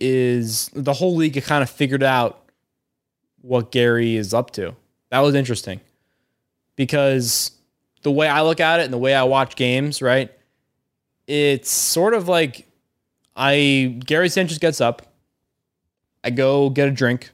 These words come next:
get some water, get a beer, come back, oh two count against Gary Sanchez, ball in the dirt, or fastball up high, strike three,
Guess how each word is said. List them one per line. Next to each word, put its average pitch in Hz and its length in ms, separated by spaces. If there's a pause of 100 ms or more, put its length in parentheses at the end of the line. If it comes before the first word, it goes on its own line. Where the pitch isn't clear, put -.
(360)
get 123 100
some 135 160
water, 127 320
get 131 160
a 135 40
beer, 123 340 (300)
come 135 180
back, 131 320 (680)
oh 165 100
two 156 200
count 143 340 (380)
against 139 280
Gary 131 220
Sanchez, 127 580 (480)
ball 143 300
in 147 60
the 143 80
dirt, 135 420 (440)
or 147 500 (120)
fastball 147 440
up - 140
high, 120 380 (200)
strike 127 280
three, 107 220